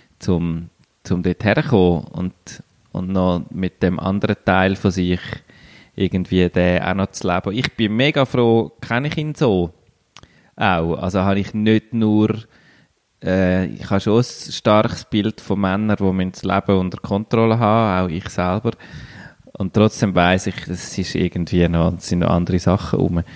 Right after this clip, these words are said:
Und das hat mich, glaub ich, einfach sehr stark geprägt. Wo das, ich glaub, ich wäre ein anderer Mensch, wenn das nicht so gekommen wäre. Ich hätte zu meinem Vater eine ganz andere Beziehung gehabt noch und so. Also das ist schon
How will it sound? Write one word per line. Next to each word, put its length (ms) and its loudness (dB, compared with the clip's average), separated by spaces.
Und 120 -6
das 140 2
hat 160 4
mich, 220 0
glaub 180 0
ich, 160 -6
einfach 240 -6
sehr 220 -2
stark 380 -6
geprägt. 460 0
Wo 60 -4
das, 120 -10
ich 120 -8
glaub, 180 -16
ich 360 -16
wäre 220 -4
ein 100 -4
anderer 380 2
Mensch, 400 2
wenn 160 2
das 160 -2
nicht 220 0
so 240 4
gekommen 260 2
wäre. 300 2
Ich 120 -8
hätte 360 -8
zu 120 -2
meinem 100 0
Vater 360 -2
eine 80 -2
ganz 420 -2
andere 500 2
Beziehung 520 -6
gehabt 480 2
noch 340 2
und 260 -6
so. 180 -2
Also 320 -4
das 260 -12
ist 180 -8
schon 400 4